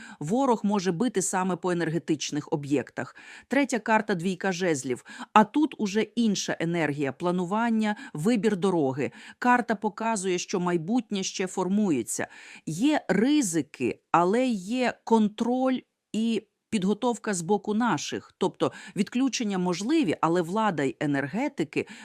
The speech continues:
вже думають, як балансувати, аби не лишити Харків зовсім у темноті. Для Харкова небезпека обстрілів дуже реальна. Ворог буде бити швидко і різко,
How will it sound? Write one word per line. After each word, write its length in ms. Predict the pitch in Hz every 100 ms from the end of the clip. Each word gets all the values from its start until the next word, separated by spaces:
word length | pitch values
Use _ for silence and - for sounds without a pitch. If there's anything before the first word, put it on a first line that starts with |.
| -
вже 180 | 151 202
думають, 640 | 165 294 285 220 196 -
як 260 | 233 240
балансувати, 1040 | 190 208 208 208 - 226 262 262 233 143 -
аби 280 | 160 151 220
не 140 | 214
лишити 560 | 202 196 - 240 233 151
Харків 540 | - 233 269 - 165
зовсім 520 | 139 151 190 - 185 -
у 100 | 180
темноті. 640 | - 180 180 175 - 117 - - - -
Для 160 | 175 214
Харкова 480 | 247 311 320 277 254
небезпека 540 | 226 214 - 262 233
обстрілів 720 | - 247 247 - 226 220 208
дуже 320 | 170 233 208
реальна. 520 | 226 226 233 185 127 123
Ворог 360 | 180 262 240
буде 260 | 175 202 196
бити 260 | 202 214
швидко 680 | 220 - 208 269 - - 143 - - _
і 160 | 208 226
різко, 640 | 262 262 - - 127 98